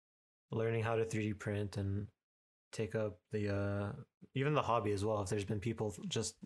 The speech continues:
people listening to this that have been thinking about getting into it but didn't know if it was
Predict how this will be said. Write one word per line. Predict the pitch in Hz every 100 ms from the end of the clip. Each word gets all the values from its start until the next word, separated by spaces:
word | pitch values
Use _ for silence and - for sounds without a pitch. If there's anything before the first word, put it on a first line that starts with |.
| - - - -
people | 143 147
listening | 120 - 113
to | 110
this | 107 104
that | 110 98
have | 101
been | 104 95
thinking | - 92 113
about | 113 120
getting | 117 123 123
into | 123 135
it | 131
but | 131 95
didn't | 98 98
know | 98
if | 95
it | 101
was | 98 92